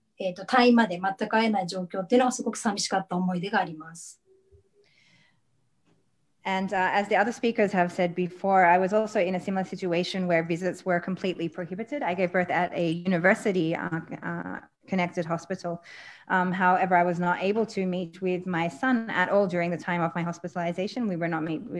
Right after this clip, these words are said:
Speaker 2: uh, able to meet with him until, uh, we checked out.
Speaker 1: あとは、えーと、まあ、今回ちょっと双子なので、初めての育児ではないんですが、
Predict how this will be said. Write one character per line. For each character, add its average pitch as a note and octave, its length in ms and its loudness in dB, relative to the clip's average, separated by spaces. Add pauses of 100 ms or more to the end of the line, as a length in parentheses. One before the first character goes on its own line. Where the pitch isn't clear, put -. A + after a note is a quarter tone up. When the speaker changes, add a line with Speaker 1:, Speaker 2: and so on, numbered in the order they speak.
(100)
Speaker 2:
uh, D#3 260 -2
able G3 200 -2
to G3 100 -6
meet F3 160 -2
with E3+ 100 -4
him E3+ 240 -4
until, D#3+ 500 -4
uh, D#3+ 160 -6
we D#3 120 -6
checked D#3+ 240 -10
out. C#3 180 -8 (1600)
Speaker 1:
あ A#3+ 140 2
と A#3+ 180 -2
は、 A#3 240 4 (280)
え G3 180 -2
ー F#3 100 -10
と、 F#3 400 -2
ま A3+ 100 4
あ、 A#3 40 2
今 D#4+ 140 10
回 C#4 100 10
ち B3 60 6
ょ - 20 2
っ A#3+ 40 2
と G3 100 -6
双 B3 320 6
子 C4 160 8
な C#4 180 10
の A3 160 4
で、 B3 140 8
初 C4+ 240 6
め F#4 160 8
て D#4 80 8
の C#4 60 12
育 C#4 200 8
児 A#3+ 100 -4
で A3 120 2
は G#3 120 0
な B3+ 140 6
い B3+ 100 2
ん A#3 60 4
で G#3+ 80 0
す G#3 180 -6
が、 A3+ 360 8